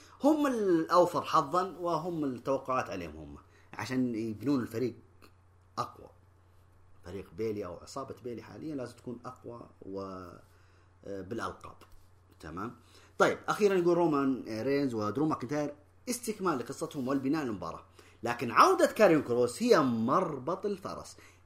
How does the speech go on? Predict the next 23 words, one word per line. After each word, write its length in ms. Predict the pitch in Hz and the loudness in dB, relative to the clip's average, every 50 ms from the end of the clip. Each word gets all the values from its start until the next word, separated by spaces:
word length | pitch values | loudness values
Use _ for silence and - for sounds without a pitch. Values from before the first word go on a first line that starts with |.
| - _ _ _ _ - | -20 _ _ _ _ -6
وإن 340 | 92 92 - - 120 123 101 | -6 -6 -4 -2 -2 -2 -2
الفقاعة 480 | 82 78 - 110 104 - - 151 123 104 | -4 -6 -10 -14 -10 -4 -2 -2 0 -2
التي 220 | 98 95 - - - | -4 -6 -8 -8 -6
تحمين 480 | 113 104 - 139 147 185 185 175 151 | -6 -4 0 2 2 4 6 6 4
ف-، 200 | 123 107 - - 139 135 131 - - - 113 | 4 0 -4 -6 -6 -6 -8 -12 -14 -16 -16
<laughs> 200 | - - - - | -16 -16 -12 -6
فقعت. 580 | - 104 107 113 - - - - - - - - - - _ - 92 - - - - - - - - - - - - - - - - - - - - - | -4 -4 -2 -4 -6 -8 -8 -18 -20 -20 -20 -20 -20 -20 _ -20 -20 -20 -20 -20 -20 -20 -20 -20 -20 -20 -20 -20 -20 -20 -20 -20 -18 -16 -12 -8 0 4
والبلود 420 | 143 165 156 180 190 214 180 160 | 4 6 6 8 6 6 6 6
لاين 380 | 170 180 190 202 214 226 233 - - - - - - | 6 6 8 8 6 4 0 -6 -10 -16 -20 -10 2
ما 140 | - 165 190 | 8 10 12
راح 180 | - 190 - 170 | 12 12 10 8
يحمونك 440 | 156 135 165 180 196 202 190 185 165 | 4 -2 0 0 2 2 0 0 0
مثل 320 | 160 147 156 147 139 160 | -2 0 0 0 2 2
قبل، 260 | 185 202 240 233 190 - | 2 2 2 -2 -2 -4
وأنت 280 | - 156 170 170 170 160 | 0 0 2 2 2 0
معرض 340 | 139 131 123 139 143 131 117 | -2 0 0 0 0 0 -2
للخطر 280 | 113 - 156 151 143 | -2 -6 -6 -6 -4
من 160 | 123 117 110 107 | -6 -4 -6 -4
كل 200 | - 143 127 110 | -4 -4 -4 -4
حدب 240 | - 120 123 113 | -6 -10 -10 -8
وصوب، 400 | 113 110 107 104 107 185 202 175 | -8 -6 -6 -4 -2 -2 -2 -2
وهذا 280 | 147 147 151 143 143 143 | 0 -2 -2 -2 -2 -4
كذا، 460 | 127 - - 120 123 131 131 - - | -4 -6 -8 -6 -6 -6 -8 -8 -10